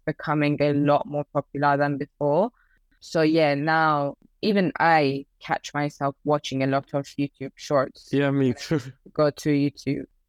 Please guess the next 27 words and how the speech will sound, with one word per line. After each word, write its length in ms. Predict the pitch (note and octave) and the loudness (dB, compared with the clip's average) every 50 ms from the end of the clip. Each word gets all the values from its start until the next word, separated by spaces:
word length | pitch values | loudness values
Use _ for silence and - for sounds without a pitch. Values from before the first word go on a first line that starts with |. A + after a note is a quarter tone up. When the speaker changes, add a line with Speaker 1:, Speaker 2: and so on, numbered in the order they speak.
| _ _ _ _ _ _ - | _ _ _ _ _ _ 0
Speaker 1:
I 100 | G3+ G#3 | 0 0
think 300 | - - C4+ C#4 C4 C#4+ | 0 2 2 2 2 2
it's, 200 | A#3+ - - - | 0 -2 -2 0
like, 200 | G3+ F#3+ - - | 0 0 0 -2
the 100 | - - | -4 -4
attention 560 | - - - G#3 G#3 G#3 G3+ - F3 E3 D#3 | -4 -4 -2 -2 -2 -2 -2 -4 -6 -6 -6
span 640 | - - - - - D3 D3 C#3+ C#3 C3+ C3+ C#3 - - | -8 -12 -12 -6 -2 0 0 2 2 0 -2 -4 -4 -4
of 160 | - C#3+ C#3+ - - - - - | -4 -4 -4 -4 -8 -16 -6 -4
the 80 | D3+ C#3+ | -4 -2
viewers 520 | C3+ D3 D3+ D3+ D3+ D3 C#3 C3+ C#3 C3 C3+ | 0 2 2 4 4 4 4 2 2 2 0
as 180 | C3+ C3 C3+ | -2 -2 0
well, 400 | C#3 C#3 C3+ C3 C3 - - - - _ _ _ | 2 2 4 4 2 0 -4 -8 -14 _ _ _
that 280 | - D3 C#3+ C#3 - - - _ - | 0 2 2 2 0 -2 -6 _ 0
over 260 | D3+ D#3+ D#3 D#3+ D#3 C#3+ | 0 2 2 2 0 0
time 680 | - - F3+ F3 E3 D#3+ D3 C#3+ C#3+ D3+ E3 E3+ E3 - _ _ _ _ _ _ - | -2 -2 0 2 4 4 4 2 2 0 -2 -4 -6 -10 _ _ _ _ _ _ -6
we 640 | D3+ D#3 D#3 D3+ D3+ D3+ D3 C#3+ C#3+ C#3 - - - _ - | -2 0 2 2 4 2 2 2 0 0 -2 -6 -6 _ 0
have 240 | C#3+ C#3+ C3+ C3 - - - - _ | 0 2 0 -2 -6 -10 -16 -20 _
stopped 720 | _ - - - - E3 D3 - - - _ _ - - _ - | _ -20 -20 -4 0 2 2 2 0 -4 _ _ -20 -12 _ -2
being 280 | D3 D3 C#3+ C3+ - - | 0 0 0 -2 -4 -4
able 320 | - C#3+ C#3 - C#3+ C#3+ C#3 - - - | -4 -4 -2 -2 -2 -4 -4 -4 -6 -4
to 240 | C3+ C3+ C3 C3+ C3 - C#3 | -2 0 0 0 -2 -4 -4
watch 380 | C#3 C#3 C3+ B2 - - - - | -2 -2 -2 -2 -2 -6 -4 -2
longer 640 | D3 C#3+ C#3 C#3 C#3 B2+ - C3+ C3 C3 C3 C3+ - _ | 0 0 0 0 -2 -2 0 0 0 0 -2 -4 -8 _
stuff. 240 | _ C3+ C3+ C3 B2+ - _ _ _ _ _ _ _ _ - | _ -2 -2 -2 -4 -8 _ _ _ _ _ _ _ _ 2
I 140 | G#3 A#3 | 2 2
even 340 | A#3 B3 C4 A#3+ A3 G3+ G3 | 2 2 0 0 0 -2 -2
tend 300 | - - G3+ F#3+ G3+ G3 | -4 -4 -4 -4 -4 -4